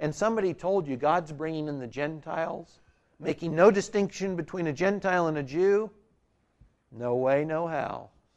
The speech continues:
"You mean those dirty Gentiles that don't live in the promised land, those dirty Gentiles who've bowed down to other gods?" The Jews would say, "No way." Paul says, "Oh no, this was the mystery." God hadn't made it clear in the past, but this was his eternal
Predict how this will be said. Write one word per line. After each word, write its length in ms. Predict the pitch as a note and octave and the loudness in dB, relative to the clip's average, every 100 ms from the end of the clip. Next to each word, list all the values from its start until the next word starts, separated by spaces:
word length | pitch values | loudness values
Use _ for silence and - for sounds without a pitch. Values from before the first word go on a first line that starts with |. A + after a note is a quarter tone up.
| _ _ _ _ _ _ - | _ _ _ _ _ _ -8
"You 160 | E3+ | -4
mean 200 | F#3+ G3 | -2 2
those 200 | F3+ E3+ | 2 2
dirty 260 | F3 F#3+ F3+ | 2 0 0
Gentiles 540 | E3 F#3 F3+ F3+ F3 | -2 -2 0 2 2
that 140 | D#3 D#3 | 0 -2
don't 180 | E3+ | -2
live 160 | E3+ E3+ | -2 -6
in 80 | E3 | -6
the 80 | D3+ | -8
promised 420 | E3 E3+ D#3+ - | -6 -8 -10 -10
land, 280 | D#3+ E3 D#3+ | -10 -8 -8
those 160 | C3+ | -8
dirty 260 | D3+ F3+ F3 | -2 -2 -2
Gentiles 640 | D3 F3 E3+ E3+ D#3+ D3+ | -2 -2 -2 0 2 0
who've 160 | D#3 C#3 | -4 -4
bowed 220 | D3 D3+ | -2 -2
down 200 | D3+ D3+ | -4 -4
to 40 | D3+ | -6
other 200 | D3 C#3 | -8 -8
gods?" 560 | D3 D#3 E3 D#3+ _ _ _ _ _ _ _ | -4 -4 -4 -10 _ _ _ _ _ _ _
The 80 | G#3+ | -10
Jews 280 | D#3+ C3 A2+ | -6 -6 -6
would 100 | A2 | -8
say, 200 | B2 A2+ | -8 -8
"No 180 | G#2+ G#2 | -8 -10
way." 440 | C3+ A3 F#3 - _ _ _ _ _ _ _ _ _ - - _ _ _ _ _ | -10 -12 -16 -20 _ _ _ _ _ _ _ _ _ -20 -20 _ _ _ _ _
Paul 200 | - A#2 | -4 -4
says, 240 | - A2 A#2 | -4 -8 -8
"Oh 160 | C#3 | -8
no, 180 | C#3+ D3+ | -8 -10
this 240 | B2+ D3 | -10 -10
was 140 | C#3+ A#2 | -12 -10
the 80 | B2 | -12
mystery." 400 | E3+ - A#2 G#2+ | -12 -14 -14 0
God 240 | C#3 G#3 | 4 4
hadn't 300 | G#3 A#3 G3 | 2 -2 0
made 180 | G3 F3 | 2 2
it 100 | - | 0
clear 340 | - C4+ C#4+ | -2 0 2
in 100 | A#3 | 0
the 60 | B2 | -2
past, 460 | C#3+ C3+ C#3 - - - - - _ | -4 -2 -2 -6 -16 -20 -20 -20 _
but 180 | E3+ E3+ | 2 6
this 240 | A#3+ - | 2 4
was 160 | F#3+ - | 0 2
his 240 | F#3+ F3 - | 2 2 -2
eternal 960 | E3+ - - A3 B3 G3+ B2+ C3 C#3+ | -6 -6 -10 -4 0 2 2 2 -2